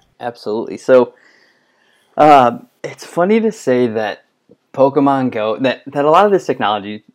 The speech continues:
kind of goes from the gaming realm and then turns itself into this consumer or enterprise, uh, use case, if you will. And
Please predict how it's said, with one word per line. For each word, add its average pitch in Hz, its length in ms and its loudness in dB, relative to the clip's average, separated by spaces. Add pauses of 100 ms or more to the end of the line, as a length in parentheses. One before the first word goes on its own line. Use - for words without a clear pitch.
(120)
kind 120 180 -4
of 113 140 -4
goes 127 240 0
from 113 360 -6 (240)
the 120 140 -6
gaming 120 400 -4
realm 107 380 -8 (200)
and 113 200 -8
then 113 280 -8
turns 127 300 -6
itself 113 500 -8
into 113 640 -12
this 107 400 -12
consumer 113 760 -8
or 104 320 -10
enterprise, 107 880 -10 (240)
uh, 110 140 -10
use 104 320 -14
case, 101 280 -16
if - 120 -20
you 101 120 -20
will. - 260 -18 (720)
And 113 300 -10